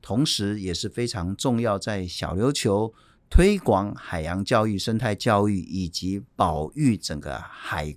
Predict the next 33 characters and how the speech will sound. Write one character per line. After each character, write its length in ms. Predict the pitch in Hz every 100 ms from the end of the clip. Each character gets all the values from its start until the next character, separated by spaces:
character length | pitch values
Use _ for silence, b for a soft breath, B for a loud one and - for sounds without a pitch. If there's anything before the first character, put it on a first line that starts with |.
| -
龟 380 | 139 147 160 - B B
的 200 | 101 85
生 300 | 80 - 135
态 240 | 135 127 98
的 120 | 90
一 100 | 92
个 140 | 92
重 340 | 85 - 156 117
要 160 | 120
的 160 | 92 82
民 340 | 78 98 110 123
间 400 | 127 127 127 127
推 220 | - 135
手。 220 | 131 95 - B B B
好， 80 | 135
苏 200 | - 180
怀， 120 | 147
我 80 | 87
在 140 | 127 -
最 160 | - 135
后 140 | 113
请 220 | 90 -
教 180 | - 82
你 140 | 92 95
啊， 80 |
吼， 200 | - 76 - b b b b b _ _ _
我 160 | - 85
真 160 | 127
的 80 | 123
还 140 | 87
蛮 180 | 80 82
想 240 | - 76 71
去 300 | - 85